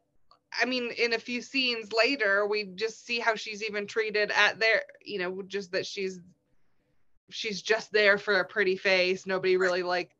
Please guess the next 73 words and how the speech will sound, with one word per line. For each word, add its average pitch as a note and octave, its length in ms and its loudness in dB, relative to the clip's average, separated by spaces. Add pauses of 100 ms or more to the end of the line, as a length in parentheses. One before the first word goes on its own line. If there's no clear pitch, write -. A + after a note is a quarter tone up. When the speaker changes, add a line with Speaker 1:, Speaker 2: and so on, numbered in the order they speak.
(100)
Speaker 1:
thinks G3+ 220 2
she A3 180 -8
can F#3+ 180 -4
do F#3+ 120 2
Speaker 2:
Right. F#3+ 120 4
Speaker 1:
anything. F#3+ 600 -4
So, G#3 80 -6
like, G3 180 -2
why A3+ 160 -2
are C#4+ 80 0
we B3+ 160 -6 (840)
in A3 80 -4
a A3 40 0
most A3 260 0 (120)
Speaker 2:
I E4 80 8
Speaker 1:
pivotal C#4 280 12
Speaker 2:
think, - 100 8
Speaker 1:
part C4 140 8
Speaker 2:
I D4 40 10
Speaker 1:
of - 140 10
Speaker 2:
think F4 160 6
Speaker 1:
the G4 60 8
Speaker 2:
that A#3+ 60 12 (100)
also G4 160 8
Speaker 1:
investigation? C#4+ 280 10
Speaker 2:
shows C4 100 12
Speaker 1:
Why B3 60 12
are B3 60 12
Speaker 2:
that D4 160 12
Speaker 1:
we - 60 8
Speaker 2:
to - 120 2
Speaker 1:
sending C#4+ 240 10
her? A#3+ 400 8
Speaker 2:
them, C4+ 120 -8 (500)
Speaker 1:
We A#3+ 60 -2
don't A3+ 200 4
Speaker 2:
I C#4+ 40 8
Speaker 1:
even E4 100 4
Speaker 2:
think F4+ 120 6
it - 20 6
Speaker 1:
trust E4 220 6
her. D#4+ 60 4
Speaker 2:
shows C#4+ 180 6 (840)
it's, - 400 -10
it's D#4 160 2
in D#4 160 8
line F4 240 6
with F3+ 160 4
it, E3+ 100 0
right? G3+ 200 8
Like, G3+ 200 2
because A#3 260 0
I A#3 120 6
feel A#3+ 200 4
like A#3 140 2
she's A#3+ 220 -8
expendable G#3+ 680 -2
to E3+ 120 -4
them, C#3+ 320 -6 (380)
and G#3+ 260 4
it's G3+ 180 0
Speaker 1:
Okay. G3+ 120 0
Speaker 2:
worth A#3 280 10
putting G#3 260 4
her G#3+ 100 2
in F#3+ 100 2
danger G3+ 400 0
to - 160 -10
just F3 220 -6
get F3+ 120 6
a D#3 60 0
good D3 220 -2
story. - 600 -6